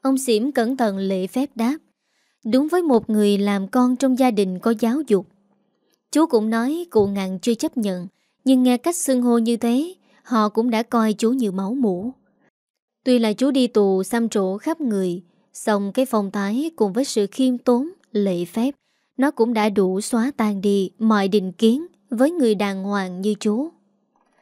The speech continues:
May sau khi được ông Xỉm gọi đi thì lên trước.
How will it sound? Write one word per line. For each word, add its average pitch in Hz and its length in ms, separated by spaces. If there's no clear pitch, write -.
May 208 280
sau 208 200
khi 202 220
được 185 160
ông 220 160
Xỉm 208 340
gọi 185 260
đi 208 240
thì 220 120
lên 226 240
trước. 311 260